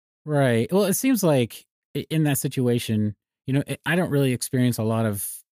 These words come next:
personal anger issues, you know, probably on more on the normal scale. But it seems like if, if, if I were to get to a bubbling point where I actually acted out in anger, which I have in my life, like, that would,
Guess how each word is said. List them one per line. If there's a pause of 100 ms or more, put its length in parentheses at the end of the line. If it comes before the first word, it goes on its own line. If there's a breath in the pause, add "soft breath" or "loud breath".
(100)
personal (160)
anger
issues,
you
know, (240)
probably
on
more
on
the
normal
scale. (480 soft breath)
But
it
seems
like
if,
if, (520)
if
I
were
to (800)
get
to
a (120)
bubbling
point
where
I
actually
acted
out
in
anger,
which
I
have
in
my
life, (340)
like,
that
would,